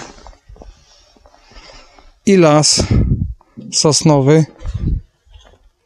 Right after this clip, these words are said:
A w takim terenie jak tutaj, czyli sosna,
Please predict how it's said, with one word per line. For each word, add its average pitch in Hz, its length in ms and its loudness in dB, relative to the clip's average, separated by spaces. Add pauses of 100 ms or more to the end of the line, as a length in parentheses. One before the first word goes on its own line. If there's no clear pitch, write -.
(1120)
A 151 100 0
w - 60 -4
takim 226 340 2
terenie 214 340 6
jak 170 140 2
tutaj, 185 520 2 (360)
czyli 160 240 2
sosna, 185 680 2